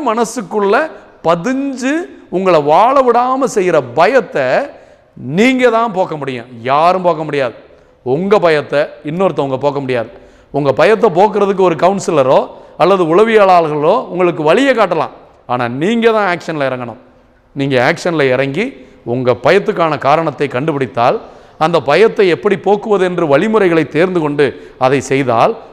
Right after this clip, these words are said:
உங்களால் முடியும். அஞ்சாத நெஞ்சம், அயராத உழைப்பும், பயமற்ற வாழ்வும் ஒருவனுக்கு வெற்றியை கொடுக்குங்க.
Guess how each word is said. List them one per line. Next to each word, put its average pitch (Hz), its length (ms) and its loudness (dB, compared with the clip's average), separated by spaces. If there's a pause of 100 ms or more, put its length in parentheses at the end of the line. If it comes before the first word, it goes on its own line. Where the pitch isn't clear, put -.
உங்களால் 139 320 2
முடியும். 135 320 -4 (240)
அஞ்சாத 160 720 2
நெஞ்சம், 160 540 -4 (1500)
அயராத 175 640 4
உழைப்பும், 175 640 -2 (420)
பயமற்ற 160 640 2
வாழ்வும் 156 640 0
ஒருவனுக்கு 131 480 2
வெற்றியை 139 340 -2
கொடுக்குங்க. 123 520 -4